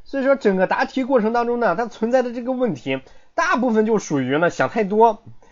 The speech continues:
或者说题目搞不懂、不理解。你扯淡，你体现你亲力亲为，你让你的同事去，这是你的亲力亲为吗？对吗？这个说话它就存在一个漏洞。亲力亲为是啥呢？就是说所有的事情你自己去管，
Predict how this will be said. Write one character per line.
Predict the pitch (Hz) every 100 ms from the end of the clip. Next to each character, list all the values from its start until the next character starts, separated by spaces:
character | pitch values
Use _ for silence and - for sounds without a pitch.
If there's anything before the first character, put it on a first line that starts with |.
| - - -
或 | 269
者 | 220
说 | 175 220
题 | 202 - 247
目 | 269
搞 | 247 147
不 | 214
懂、 | 170 123 104 - -
不 | -
理 | 220 247
解。 | 165 - - - - _ - _ - - - - -
你 | 156 254
扯 | - -
淡， | 135 302 202
你 | 156
体 | - 139
现 | 165 143
你 | 113
亲 | - 180 160
力 | 107
亲 | - 139
为， | 120 123 - - - - - - -
你 | 180
让 | 226 330
你 | 262
的 | 190
同 | 180 294
事 | 320 226
去， | 277
这 | 247 262
是 | 262
你 | 160
的 | -
亲 | - 202
力 | 160
亲 | 147 165
为 | 131
吗？ | 143 151 - - - - - - - - - -
对 | 214
吗？ | 220
这 | 269
个 | 294
说 | - 311
话 | 392 403
它 | 233
就 | 208
存 | - 180
在 | 185
一 | 175
个 |
漏 | 175 175
洞。 | 123 - - - - - - 98 - - - - -
亲 | - 294
力 | 339 247
亲 | 320 277
为 | 247
是 | 262
啥 | 254 208
呢？ | 185
就 | 196 262
是 |
说 | 202 233
所 | 226 - 240 330
有 | 233
的 | 180
事 | -
情 | 170 151
你 | 147
自 | 156 254
己 | 156
去 | 254
管， | 147 107